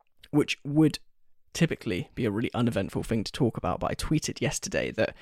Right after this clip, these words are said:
people are pissing me off when I drive, right? Because I am a new driver.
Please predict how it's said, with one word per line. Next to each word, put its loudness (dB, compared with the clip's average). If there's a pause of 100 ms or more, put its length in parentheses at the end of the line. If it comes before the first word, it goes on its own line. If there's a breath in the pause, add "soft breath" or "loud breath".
(380 loud breath)
people 4
are 0
pissing -4
me -8
off -4 (160)
when -6
I -6
drive, -8
right? 0
Because -2 (1040 soft breath)
I 4
am 6
a 4
new 2
driver. -2